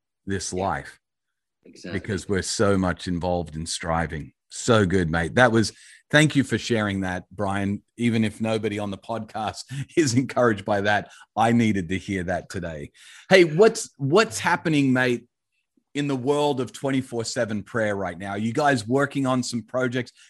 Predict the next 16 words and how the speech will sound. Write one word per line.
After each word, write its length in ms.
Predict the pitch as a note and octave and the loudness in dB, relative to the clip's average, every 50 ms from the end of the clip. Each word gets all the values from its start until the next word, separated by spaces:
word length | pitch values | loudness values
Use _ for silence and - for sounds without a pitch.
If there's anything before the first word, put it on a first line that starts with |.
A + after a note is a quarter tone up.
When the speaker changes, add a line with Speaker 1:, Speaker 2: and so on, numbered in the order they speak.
| _ - | _ 0
Speaker 1:
which, 240 | E3+ F3+ E3 - - | 0 0 0 0 0
by 180 | D#3+ D3+ D3 C#3 | 2 2 4 4
the 80 | C3 | 2
way, 400 | A#2+ B2 B2 A#2+ A#2 A2+ A2 - _ _ _ _ _ _ _ - - | 2 2 2 2 0 -2 -4 -8 _ _ _ _ _ _ _ -8 -2
Lectio 480 | D3 E3+ E3 - E3 D3+ C#3+ C3+ B2+ - | -2 -2 -2 -2 -2 -2 0 0 -2 -4
three 220 | - - C#3+ C3 | -4 -4 -4 -4
six 280 | B2+ - C3 A2+ - - | -2 -4 -6 -6 -8 -6
five 380 | - B2 A2+ A#2 A#2+ A#2 G#2 | -4 -2 0 0 0 0 0
app, 300 | B2 A#2 A2+ A2+ - _ _ - | 0 -2 -2 -2 -6 _ _ -12
I 460 | - A#2 B2 B2+ B2+ B2+ C3 B2+ A#2+ - | -8 -4 -2 0 0 0 -2 -2 -6 -6
am 200 | A#2 A#2+ A#2 A#2+ | -8 -6 -6 -4
a 100 | B2 B2+ | -4 -6
huge 560 | B2 - - - - C3+ C3 C3+ B2+ A#2 - - | -6 -8 -12 -12 -4 0 2 2 2 0 -2 -8
fan, 460 | - A#2 G#2+ G2+ F#2 F#2 F#2+ G2+ G#2+ - | -8 -6 -6 -6 -6 -8 -8 -10 -10 -8
and 160 | A2 A2 A2+ | -6 -4 -2
I 340 | A2 G#2+ G#2 G#2 G#2 G2+ F#2+ | 0 0 0 0 -2 -2 -4